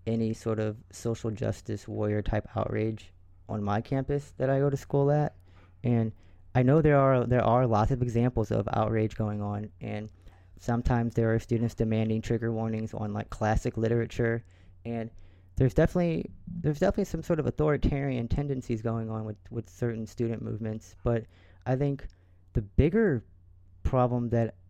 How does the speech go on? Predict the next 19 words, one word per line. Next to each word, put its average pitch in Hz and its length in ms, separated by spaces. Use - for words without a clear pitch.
I 123 160
see 120 400
and 117 140
that 110 100
I 110 80
hear 113 440
other 117 160
professors 113 500
talk 113 260
about 110 240
on 104 120
campus 151 520
is, 113 360
um, 113 340
is - 160
public 135 360
funding 131 380
being 117 240
slashed 104 720